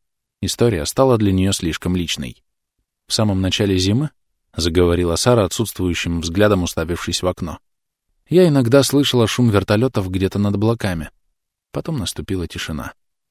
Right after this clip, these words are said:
И темнота. Я думала, что слышать, как они ищут меня, это самое ужасное,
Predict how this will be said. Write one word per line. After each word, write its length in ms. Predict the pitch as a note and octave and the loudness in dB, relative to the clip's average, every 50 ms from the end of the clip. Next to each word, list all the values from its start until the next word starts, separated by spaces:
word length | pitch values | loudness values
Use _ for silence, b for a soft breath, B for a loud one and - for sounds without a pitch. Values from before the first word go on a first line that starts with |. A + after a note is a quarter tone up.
| _ _ _ _ | _ _ _ _
И 80 | B2 | -6
темнота. 580 | A#2 - - G2+ F#2+ F#2+ F#2+ F#2+ - D#2 C2 - - _ _ _ _ _ _ _ _ _ | -4 -4 -4 -4 -4 -4 -4 -4 -6 -8 -10 -12 -16 _ _ _ _ _ _ _ _ _
Я 180 | - A#2 C#3 D3 | 2 4 4 4
думала, 380 | C3 B2+ C#3+ C#3 C3 A#2+ A2+ G#2 | 6 6 6 6 6 6 6 4
что 180 | - - A#2+ | 4 2 0
слышать, 380 | A2+ - C#3 C#3+ C3 - A#2 - | 2 4 4 4 4 2 2 2
как 180 | - A#2+ - | 0 0 2
они 240 | - A2+ A2+ A#2 A#2+ | 2 4 4 6 4
ищут 300 | B2 A2 - - G#2+ - | 4 4 2 0 0 0
меня, 280 | A2 A2 A2 A2 A2+ A2 | 2 2 4 4 4 2
это 140 | G#2+ - G2+ | 2 2 0
самое 320 | - - G#2+ G#2 G#2+ A2+ | 2 2 2 2 4 4
ужасное, 580 | A#2+ B2 A#2+ B2+ B2+ A2+ - - E2+ D2 C#2+ | 4 4 4 2 0 0 -2 -4 -6 -8 -8